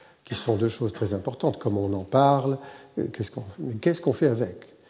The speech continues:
Mais aussi, peut-on faire un projet véritablement ? Eh bien là, on dit peut-être trois modes d'exploitation,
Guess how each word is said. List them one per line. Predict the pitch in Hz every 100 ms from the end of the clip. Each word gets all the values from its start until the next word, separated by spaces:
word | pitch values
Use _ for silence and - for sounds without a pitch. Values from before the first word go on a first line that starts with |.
| - - _ -
Mais | 113
aussi, | - - 185 - -
peut-on | 117 160
faire | 156 120
un |
projet | 107 139 151
véritablement ? | 135 120 110 104 95 113 160 202
Eh | 135
bien | 120 113
là, | 151 190 202 - - - -
on | 120
dit | 113 175
peut-être | 175 147 170 170
trois | - 180
modes | 151 131 123 156 170 - - - - _ _ _ _ _ _ _ _ -
d'exploitation, | 131 - 127 117 98 - 147 160 180